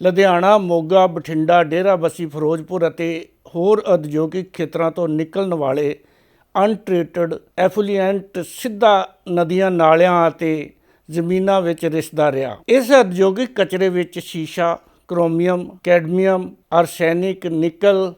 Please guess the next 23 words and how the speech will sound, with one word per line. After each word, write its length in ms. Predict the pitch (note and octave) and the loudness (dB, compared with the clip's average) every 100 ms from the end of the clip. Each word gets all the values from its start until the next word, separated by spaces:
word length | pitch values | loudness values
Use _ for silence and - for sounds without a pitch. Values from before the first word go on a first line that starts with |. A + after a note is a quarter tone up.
| _ | _
ਪਾਰਾ 380 | - G3+ A3+ B3+ | 2 4 6 4
ਜਿਹੀਆਂ 420 | G#3+ G#3+ G#3+ G3 | 2 0 2 0
ਭਾਰੀ 420 | F#3 - E3+ D#3+ G3 | 0 4 4 4 -2
ਧਾਤਾਂ 440 | - D3 - D3+ | 0 0 0 -4
ਸ਼ਾਮਲ 400 | D3+ C#3 A#2+ B2+ | -4 -6 -4 -6
ਹਨ। 180 | A2 - - | -10 -18 -6
ਕਈ 220 | G#3+ A#3 | 2 2
ਟੈਕਸਟਾਈਲ 640 | A#3 B3 B3 - B3+ B3 A3+ | 2 0 0 0 2 2 0
ਡਾਈਇੰਗ 340 | F3 F3 G3+ A3+ | -2 0 0 -2
ਯੂਨਿਟਸ, 540 | F#3 F3+ E3+ D3+ - - | 0 2 0 -2 -8 -2
ਇਲੈਕਟ੍ਰੋਪਲੇਟਿੰਗ 960 | F3+ F#3 F#3 A3+ A#3 G3 F3+ E3 F3+ | 0 2 0 -2 -2 0 -4 -2 -2
ਯੂਨਿਟਸ 480 | E3 F3 F3 E3 - E3+ | 0 0 -2 -6 -4 -6
ਅਤੇ 180 | E3 E3+ | -4 -4
ਮੈਟਲ 480 | D#3+ E3+ E3+ A3+ A3 | 0 -2 0 -2 -2
ਇੰਡਸਟਰੀਜ਼ 800 | F3+ D3 C#3 - F3 D#3+ B2 C#3 - _ _ - | -2 0 -2 -6 -6 -6 -6 -12 -16 _ _ -2
ਆਪਣੇ 380 | F#3+ F#3 G#3 G3+ | -2 0 -2 -2
ਵੇਸਟ 400 | E3+ F3 F3 G3 | -2 -2 -4 -4
ਵਿੱਚ 300 | F#3 D#3+ E3+ | -4 -4 -10
ਫੇਨੋਲ, 720 | F3+ D#3 C#3 C#3 D#3 E3+ - - | -6 -2 0 0 -2 -4 -14 -6
ਬੈਂਜ਼ੀਨ, 580 | D3+ D3 C#3 E3 F3+ - _ _ _ _ | -4 -2 -4 -6 -6 -8 _ _ _ _
ਟੋਲੂਇਨ, 520 | F#3 F3 F3+ F#3 F#3+ - F3 | 0 2 2 0 -2 -4 -2
ਅਮੋਨੀਆ 440 | E3+ D#3+ D#3+ F3 | 0 2 2 2
ਨਾਈਟ੍ਰੇਟਸ 680 | F3 D#3+ D#3 F3 F#3+ F#3 | 2 0 0 -2 -2 -4